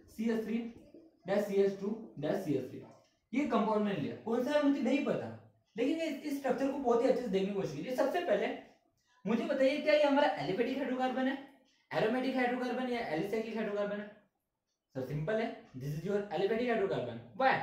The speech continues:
Because ये ओपन चेन बना चुका है, ओपन चेन है, ओपन चेन इसका मतलब एलिफेटिक हाइड्रोकार्बन। But अगर ये एलिफेटिक हाइड्रोकार्बन है, तो ये सैचुरेटेड है या अनसैचुरेटेड है? सर, देखते हैं, इसका स्ट्रक्चर देखते हैं। मुझे बताइए, अगर इसका मैं स्ट्रक्चर बनाऊंगा,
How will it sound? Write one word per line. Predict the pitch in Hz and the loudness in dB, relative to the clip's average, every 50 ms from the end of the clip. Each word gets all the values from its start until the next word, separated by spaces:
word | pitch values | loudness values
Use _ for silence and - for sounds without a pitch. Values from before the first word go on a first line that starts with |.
| - - - - - - - - _ - | -4 -10 -14 -20 -20 -20 -20 -20 _ -6
Because | 127 131 156 - - 262 - - - - - _ _ _ _ _ _ - | -2 2 4 4 4 2 0 -4 -12 -18 -20 _ _ _ _ _ _ -6
ये | 127 | -2
ओपन | 127 123 127 - 190 202 226 | -2 -2 0 0 0 0 2
चेन | 254 240 226 233 | 0 0 0 0
बना | 240 240 240 214 | -2 -2 -2 -4
चुका | - 233 233 233 | -6 -4 -4 -4
है, | 240 254 - - - - - 131 | -4 -4 -6 -10 -16 -12 -8 -8
ओपन | 127 131 180 208 214 | -4 -2 -2 -2 0
चेन | 220 240 240 240 | 0 0 0 0
है, | 240 240 247 - - - - | -2 -4 -6 -8 -14 -10 -10
ओपन | 120 - 160 180 202 | -6 -2 -2 -2 0
चेन | 202 220 214 | 0 0 0
इसका | 226 226 226 220 | 0 -2 -2 -2
मतलब | 226 226 226 | -2 -2 -2
एलिफेटिक | 220 220 226 233 226 240 226 | -2 0 0 0 0 0 0
हाइड्रोकार्बन। | 240 226 220 226 220 220 220 220 220 220 - - - _ _ _ _ _ _ _ _ _ _ _ _ _ _ _ _ _ _ _ _ | 0 -2 -2 -2 0 0 0 -2 -4 -8 -10 -14 -18 _ _ _ _ _ _ _ _ _ _ _ _ _ _ _ _ _ _ _ _
But | 640 622 605 605 - - - - | 8 10 10 8 6 0 -4 -4
अगर | - - - 226 262 277 | -2 0 0 2 2 2
ये | 277 294 294 - | 4 4 4 6
एलिफेटिक | 226 220 220 208 208 214 202 202 196 | 6 4 4 2 0 0 -2 0 0
हाइड्रोकार्बन | 196 - 147 156 156 151 123 110 113 135 180 208 | -2 -2 -2 -2 -2 -2 -2 -2 -4 -4 -6 -6
है, | 226 226 | -6 -8
तो | 285 | -6
ये | 285 294 311 | -6 -6 -6
सैचुरेटेड | 302 - - - 117 107 - 196 226 262 262 277 285 269 | -6 -8 -8 -8 -8 -4 -2 0 2 2 2 0 0 0
है | 285 294 | 0 4
या | 302 311 302 | 6 6 6
अनसैचुरेटेड | 302 294 - 285 262 226 185 185 165 143 135 117 107 | 6 2 2 0 0 0 0 -2 -4 -4 -4 -6 -6
है? | 107 - - - - - - - _ _ _ _ _ _ _ _ _ _ _ _ _ _ _ _ _ _ _ _ _ _ _ _ _ _ - | -8 -10 -12 -14 -16 -18 -20 -20 _ _ _ _ _ _ _ _ _ _ _ _ _ _ _ _ _ _ _ _ _ _ _ _ _ _ -8
सर, | - - - - - - _ _ _ _ _ _ - - - _ _ _ _ _ _ _ _ | -6 -6 -6 -8 -10 -18 _ _ _ _ _ _ -20 -20 -20 _ _ _ _ _ _ _ _
देखते | 147 156 180 151 - - 127 | -2 -2 0 0 -2 -2 -4
हैं, | 127 | -4
इसका | 147 151 - 269 | -6 -4 -4 -2
स्ट्रक्चर | 254 - - 196 - - - 202 | -2 0 -2 -2 -2 0 0 0
देखते | 147 127 - - - | 0 -2 -4 -6 -10
हैं। | - - - - | -14 -14 -8 -2
मुझे | 208 269 370 349 | 0 0 0 0
बताइए, | 320 180 190 196 220 | -2 -2 -2 -2 -2
अगर | 254 247 269 285 | -2 0 0 0
इसका | 277 - - 277 | -2 -2 -2 0
मैं | 277 294 | 0 0
स्ट्रक्चर | 277 - - - - 202 | 0 0 -2 -4 -4 -4
बनाऊंगा, | 185 - 127 120 120 135 151 | -2 -2 -2 -2 -4 -4 -6